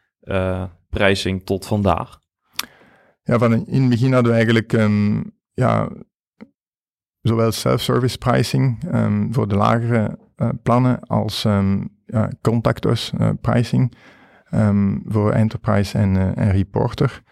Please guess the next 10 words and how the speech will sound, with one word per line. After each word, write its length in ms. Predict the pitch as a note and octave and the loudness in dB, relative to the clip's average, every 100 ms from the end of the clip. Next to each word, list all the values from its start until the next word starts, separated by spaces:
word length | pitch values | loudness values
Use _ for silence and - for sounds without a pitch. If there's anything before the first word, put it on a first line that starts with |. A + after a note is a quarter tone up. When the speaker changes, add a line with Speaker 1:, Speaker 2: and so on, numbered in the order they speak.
| _ _ | _ _
Speaker 2:
Dat 80 | - | -6
zijn 160 | A2 | -2
de 60 | G2 | 0
hogere 320 | G2 A2+ B2 | 0 0 -2
plannen. 360 | A#2 B2 C3 C3 _ _ _ _ _ _ | -2 0 0 -2 _ _ _ _ _ _
En, 380 | - C#3 G#2+ G#2 | -4 0 2 2
ehm, 520 | G2+ G2+ G2 G2 G2+ - _ _ _ _ _ _ - - - | 2 2 2 0 -2 -6 _ _ _ _ _ _ -4 -4 -6
op 200 | B2 - | -6 -2
zich, 300 | B2+ A#2 A#2 | -2 -2 0
ehm, 540 | G#2+ G2+ G2+ G2+ - | 0 2 2 0 -2